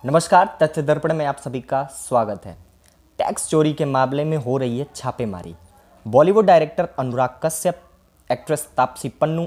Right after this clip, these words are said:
और मधु मंटेना के घर पर आयकर विभाग ने छापा मारा है। मधु मंटेना की टैलेंट मैनेजमेंट कंपनी क्वान के दफ्तर पर भी आयकर अधिकारी पहुंचे हैं। बताया जा रहा है कि यह छापेमारी फैंटम फिल्म की टैक्स चोरी के सिलसिले में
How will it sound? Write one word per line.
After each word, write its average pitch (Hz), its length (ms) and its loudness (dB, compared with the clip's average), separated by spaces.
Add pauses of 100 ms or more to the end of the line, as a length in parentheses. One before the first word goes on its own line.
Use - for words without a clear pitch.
(100)
और 117 120 0
मधु 131 300 0
मंटेना 143 440 -4
के 139 140 -12
घर 113 200 -10
पर 151 200 -8 (380)
आयकर 139 280 0
विभाग 123 320 -4 (100)
ने 165 100 -6 (140)
छापा 151 320 0
मारा 95 220 -6
है। 90 140 -16 (320)
मधु 139 240 2
मंटेना 160 420 0
की 151 140 -6
टैलेंट 160 460 0
मैनेजमेंट 135 480 -2
कंपनी 151 380 -6 (200)
क्वान 165 300 2
के 160 120 -2
दफ्तर 127 360 0
पर 117 200 -4
भी 113 180 -10 (140)
आयकर 131 280 0
अधिकारी 120 460 -2 (200)
पहुंचे 139 280 0
हैं। 90 180 -8 (460)
बताया 131 420 6
जा 175 200 4
रहा 170 240 2
है 190 160 0
कि 175 120 -8
यह 143 80 -2
छापेमारी 143 520 -4
फैंटम 156 480 -4
फिल्म 139 300 -6
की 160 220 -6 (400)
टैक्स 131 280 2
चोरी 143 240 0
के 143 140 -4
सिलसिले 131 500 -6
में 123 200 -8